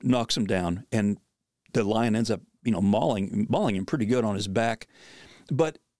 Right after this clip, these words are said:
here's the thing. A wounded lion, if you keep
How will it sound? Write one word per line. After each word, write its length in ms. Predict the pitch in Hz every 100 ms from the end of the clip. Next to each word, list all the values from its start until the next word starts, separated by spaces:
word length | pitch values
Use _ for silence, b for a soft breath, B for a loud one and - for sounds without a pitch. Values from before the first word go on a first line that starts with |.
| _ _ -
here's 300 | 156 247 226
the 100 | 139
thing. 380 | 214 135 - - _ _ _ _ _ _ _ _
A 40 | 123
wounded 400 | 147 269 262 139
lion, 540 | 143 160 110 95 95 - _ -
if 220 | 170 220
you 180 | 226 240
keep 360 | - - 190